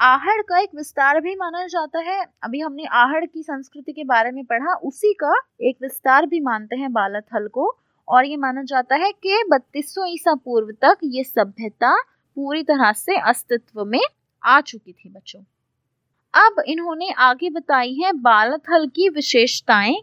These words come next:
कि इस बालाथल में क्या-क्या विशेषताएं थी, उनको देखते हैं। पहला है ताम्र उपकरण। तो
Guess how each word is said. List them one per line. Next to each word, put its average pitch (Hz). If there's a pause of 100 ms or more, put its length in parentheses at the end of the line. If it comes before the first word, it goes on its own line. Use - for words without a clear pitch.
कि 302
इस 262
बालाथल 247
में 294
क्या-क्या 262
विशेषताएं 240
थी, 302 (200)
उनको 277
देखते 240
हैं। 285
पहला 269
है 330
ताम्र 349
उपकरण। 190 (1700)
तो 339